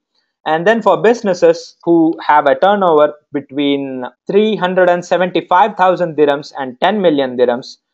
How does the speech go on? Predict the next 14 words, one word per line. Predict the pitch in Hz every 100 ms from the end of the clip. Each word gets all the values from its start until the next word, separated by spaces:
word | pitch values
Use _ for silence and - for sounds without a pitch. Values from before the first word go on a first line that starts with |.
| _ -
can | 139 131
register | 139 143 - 175 156 139
until | 139 139 143 139 131 143
December | 151 - 185 175 147 -
four, | 196 220 226 -
two | -
thousand | 156 151 139 127 120
seventeen. | 143 135 120 104 104 - _
So | - 120
these | 127 139
are | 135
some | 131 135
of | 131 127
the | 127 127 123